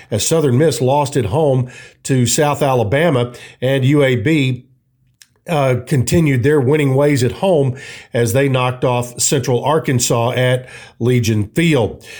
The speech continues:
At twelve o'clock tomorrow, it will be Wes Counts and myself from Michie Stadium in West Point with countdown to kickoff, and then a twelve thirty toe meeting leather, uh, as the Blue Raiders take on the Black Knights.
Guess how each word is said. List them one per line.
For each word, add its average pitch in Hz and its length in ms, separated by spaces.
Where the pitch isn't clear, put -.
At 120 140
twelve 185 400
o'clock 170 460
tomorrow, 202 440
it 170 160
will 160 180
be 156 160
Wes 160 260
Counts 175 300
and 170 80
myself 185 460
from 139 200
Michie 165 380
Stadium 190 540
in 180 220
West 165 340
Point 208 360
with 135 440
countdown 165 520
to 143 80
kickoff, 180 600
and 143 180
then 165 140
a 143 160
twelve 165 400
thirty 185 420
toe 196 240
meeting 175 320
leather, 151 540
uh, 135 260
as 139 220
the 127 80
Blue 151 200
Raiders 135 320
take 151 260
on 127 400
the 127 60
Black 123 380
Knights. 156 420